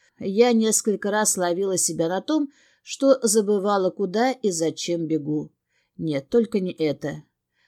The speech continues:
Наконец вцепилась в дверной молоток у знакомой двери,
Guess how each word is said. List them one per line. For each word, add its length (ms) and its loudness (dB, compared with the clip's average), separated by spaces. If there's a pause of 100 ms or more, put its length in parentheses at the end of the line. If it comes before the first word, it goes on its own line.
(120)
Наконец 640 2
вцепилась 760 2
в 80 -4
дверной 460 0
молоток 500 0
у 60 -2
знакомой 560 -4
двери, 480 0